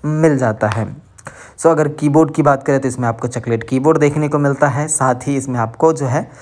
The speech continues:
बैकलाइट भी मिल जाता है। यहाँ पे आपको बैकलाइट मिल जाता है और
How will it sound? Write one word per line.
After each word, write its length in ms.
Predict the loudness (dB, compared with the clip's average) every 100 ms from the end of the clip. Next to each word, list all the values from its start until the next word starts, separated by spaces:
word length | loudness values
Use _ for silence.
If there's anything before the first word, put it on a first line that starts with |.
| -18 -6
बैकलाइट 540 | 0 0 0 0 0 0
भी 120 | -2
मिल 220 | 0 0
जाता 320 | 0 0 -2
है। 440 | -4 -6 -10 -10 -6
यहाँ 160 | -6
पे 120 | -2
आपको 240 | -4 -4 -2
बैकलाइट 420 | 0 0 -2 -4
मिल 220 | -4 -2
जाता 280 | 0 0 0
है 200 | 0 -6 -14 -20 -20 _
और 320 | 2 2 -2